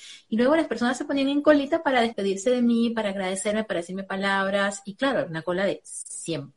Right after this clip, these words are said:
personas. Y yo en la persona C, yo decía, "Esto es demasiado para mí", es como que demasiado bonito para mí.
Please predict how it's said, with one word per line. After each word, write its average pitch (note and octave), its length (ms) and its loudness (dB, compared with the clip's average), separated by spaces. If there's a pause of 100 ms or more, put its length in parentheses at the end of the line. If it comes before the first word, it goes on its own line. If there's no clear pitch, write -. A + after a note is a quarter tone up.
personas. E3 460 -4 (580)
Y F3+ 140 -4
yo E3+ 180 4
en F3+ 60 2
la G3+ 100 2
persona F3+ 480 -2 (140)
C, G#3 340 4
yo G#3 80 6
decía, F#3 500 2
"Esto F3+ 260 -2
es E3+ 80 0
demasiado D#3+ 380 0
para E3+ 160 2
mí", G3 80 -2
es G3+ 80 -2
como G3+ 220 4
que F#3+ 140 0
demasiado F3 1040 2
bonito F3 720 4
para D3 200 -4
mí. E3 280 -6